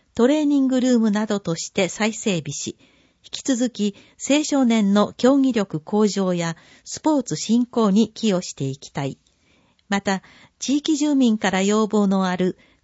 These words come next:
神楽や花火、吹奏楽など地域密着型イベントの実施、デイキャンプやバーベキューを楽しめる環境整備などの活性化策にも取り組む。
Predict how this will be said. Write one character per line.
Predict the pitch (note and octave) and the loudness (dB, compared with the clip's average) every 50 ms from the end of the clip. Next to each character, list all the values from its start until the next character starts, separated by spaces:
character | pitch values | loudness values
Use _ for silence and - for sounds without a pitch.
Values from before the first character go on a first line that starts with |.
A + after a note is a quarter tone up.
| - | -10
神 | - C#4 D4+ D4+ C4+ C4 A3+ | -6 -2 0 0 0 0 0
楽 | G3+ F3 E3 | 0 0 -2
や | D3+ E3 D#3+ - - | 0 -2 -2 -2 -6
花 | - - A#3 A#3 G#3 G3 F3 D3+ | -8 -6 -2 -2 0 0 -2 -4
火、 | C3+ C#3+ - _ _ _ _ _ | -6 -8 -12 _ _ _ _ _
吹 | - - - C4+ D4 C#4+ | -14 -4 -2 0 0 0
奏 | - D#4+ D4 C4+ | 0 0 2 2
楽 | A#3+ A#3+ A#3 - A#3 G#3+ | 2 2 0 0 0 0
な | A3 A3 G#3 | 0 0 2
ど | G3 G3 F3+ - - - - _ - | 2 0 -2 -2 -6 -20 -20 _ -12
地 | - - D4 D4 | -4 -2 -2 -2
域 | - - - E3 | -2 -2 -2 0
密 | E3+ F#3 F#3 _ | 0 0 0 _
着 | - C4 C4 - D4 B3+ | -4 -4 -4 -2 0 0
型 | B3 A#3+ A#3 - A3 | 0 0 0 0 0
イ | G#3+ G#3 G3 | 0 0 0
ベ | - G3 G3+ | 0 0 0
ン | F#3+ F#3+ | 0 0
ト | - F3 D#3+ | -2 -2 -2
の | E3 D3+ C3 | 0 -2 -2
実 | - - C#3 | -4 -8 -8
施、 | - - - - E3 - _ _ _ _ _ _ _ _ _ _ - | -8 -8 -8 -8 -10 -10 _ _ _ _ _ _ _ _ _ _ -2
デ | D#3+ G#3 B3 | 2 4 4
イ | C4+ C4 | 4 2
キ | _ - B3 | _ -2 -2
ャ | G#3+ A3+ | -2 -2
ン | G3+ | -2
プ | - - - E3+ | -6 -8 -6 -2
や | E3+ D#3+ D#3+ - _ _ _ _ - - | -2 -2 -4 -6 _ _ _ _ -8 -2
バ | F#3 A#3 C#4+ | 0 0 2
ー | |
ベ | D4 D4+ D#4 | 0 -2 -4
キ | - - C4+ | -4 -2 0
ュ | A#3 A3 G#3 | 0 0 0
ー | G3+ | 0
を | |
楽 | G3+ G3+ G#3+ A#3+ A#3+ | 0 0 0 0 0
し | - - A#3 | -2 -2 0
め | A3 A3 G#3 | 0 2 2
る | A3 G#3+ F3+ | 2 2 0
環 | - - A3 B3 C4 | 0 -2 -2 -2 -2
境 | - - B3 A#3+ | 0 -2 -2 -2
整 | A3+ - C4 A#3+ A#3 | 0 0 0 0 0
備 | A3 A3 G#3 | 0 0 -2
な | G#3 G#3 G#3+ | 0 -2 -2
ど | G3+ G3+ F#3+ | -2 -2 -2
の | F3+ F3 - _ _ _ _ | -2 -4 -6 _ _ _ _
活 | - G#3 G3+ - | -6 -6 -4 -4
性 | - - C#4 C#4 C#4+ | -4 0 0 0 0
化 | C#4+ - B3+ | 0 -6 -8
策 | - - A#3 A#3 - A#3+ | -6 -6 -8 -4 0 0
に | A3+ A#3 A#3 | 2 4 4
も | B3 C4+ | 2 2
取 | - - - D#3 C#3+ C#3+ | 0 -2 -8 -8 -6 -8
り | - | -8
組 | _ - C3 A#2+ B2+ | _ -8 -6 -6 -6
む。 | F#3+ - | -6 -8